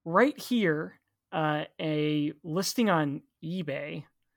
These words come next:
lists twenty D L Cs, um, but that's, like, the actual D L C packs. They also have tons of little, like, tiny packs, um, and, like, friggin'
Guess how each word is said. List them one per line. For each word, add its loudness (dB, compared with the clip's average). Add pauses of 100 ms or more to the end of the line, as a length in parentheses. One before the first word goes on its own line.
(340)
lists 0
twenty 4
D -4
L -6
Cs, -10 (500)
um, -2
but -12
that's, 2
like, 0
the -2
actual -4 (280)
D 0
L 0
C -8
packs. -6
They -6
also -4
have -8
tons 2
of -4
little, -2
like, -10 (320)
tiny 2
packs, -10 (420)
um, -6 (1700)
and, 0
like, -4 (1040)
friggin' -2